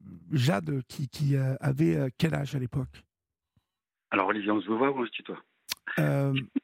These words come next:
Speaker 1: écoutez, vous pouvez me tutoyer parce que ça sera plus facile pour vous, d'accord ?
Speaker 2: Merci Olivier. Euh, donc Jade, en fait, euh, le jour de l'accident, euh, euh, elle avait, euh, vingt ans, vingt ans et demi, on va dire, voilà.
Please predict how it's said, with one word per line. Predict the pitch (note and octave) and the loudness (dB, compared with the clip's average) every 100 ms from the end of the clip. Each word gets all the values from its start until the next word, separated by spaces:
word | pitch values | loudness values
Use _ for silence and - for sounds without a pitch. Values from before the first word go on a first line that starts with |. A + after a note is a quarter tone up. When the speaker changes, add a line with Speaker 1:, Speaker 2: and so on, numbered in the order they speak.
| _ _ _ F3 | _ _ _ -4
Speaker 1:
écoutez, | - F3 F#3+ E3+ | -2 2 2 2
vous | D#3+ D#3 | -4 -2
pouvez | D#3+ G#3 | 2 4
me | A#3+ | 4
tutoyer | F#3+ - E3+ D#3 D3 | 2 2 2 2 0
parce | D3 - | -2 -4
que | C3+ | -2
ça | D3 | 0
sera | D3+ | -2
plus | C3 D#3+ | -2 -4
facile | D3+ - D3+ | -4 -2 0
pour | C#3+ | 0
vous, | B2+ A#2 - - | -2 -4 -6 -4
d'accord ? | C#3+ C#3+ G3 - _ _ - - _ _ _ - F#4+ F4+ C4+ - | -2 0 -2 -4 _ _ -2 -2 _ _ _ 0 4 6 6 4
Speaker 2:
Merci | E3 F3 - A2+ | -4 -4 -2 -2
Olivier. | F#2+ F2+ B2 _ - - - - - _ - | -2 -4 -12 _ -20 -20 -20 -20 -20 _ 2
Euh, | B2 A#2+ A#2 A#2 A#2 A2+ A2 A2+ - | 6 6 4 0 -2 -4 -4 -6 -2
donc | C3 C3+ | 4 4
Jade, | B2 D3+ B2 | 4 2 4
en | A2 | 0
fait, | A#2 - | -2 -2
euh, | G#2+ F#2+ F2+ F2+ F2+ F2+ | 0 2 0 -2 -6 -8
le | F2 | -6
jour | A2+ | -4
de | |
l'accident, | A2+ - - G#2+ G#2 F2+ | -4 -6 -6 0 2 2
euh, | F2+ - _ _ _ _ _ _ - | -2 -6 _ _ _ _ _ _ -2
euh, | G#2 G#2 F#2 E2+ F2 D#2 | 2 2 2 0 -2 2
elle | F2 | 2
avait, | E2 | 2
euh, | F2 E2+ D#2+ - _ - _ - | 2 2 -2 -8 _ -20 _ -4
vingt | G#2 F#2+ G#2+ | 0 2 2
ans, | C#3+ D3+ | 0 0
vingt | A2 G#2+ | 0 2
ans | F#2+ | 2
et | F2+ | 2
demi, | E2 G#2+ | 2 2
on | |
va | E2+ | 0
dire, | - - | -4 -8
voilà. | D2+ | -8